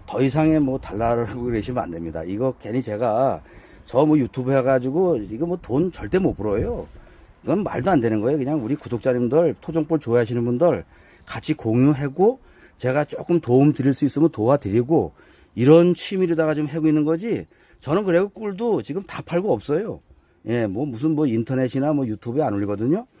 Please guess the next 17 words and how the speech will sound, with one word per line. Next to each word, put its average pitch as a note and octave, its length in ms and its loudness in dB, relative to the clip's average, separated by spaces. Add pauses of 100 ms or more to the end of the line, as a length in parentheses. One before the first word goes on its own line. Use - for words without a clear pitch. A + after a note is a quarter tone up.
(340)
예, A2+ 120 0
그렇기 C3+ 240 2
때문에 D#3+ 680 2
저는 D3 280 0
이제 E3 140 2
이 D3+ 380 0 (500)
토종꿀 F#3 400 0
하시는 E3 340 0
분들, C3+ 400 2 (560)
이 G3 80 0
같이 - 420 -8
이렇게 F#3 280 0
진짜 F3 300 -6
좋은 D#3+ 440 0
방법으로다가 C#3 920 2
가면 D#3+ 240 2
어떠냐. C#3+ 480 4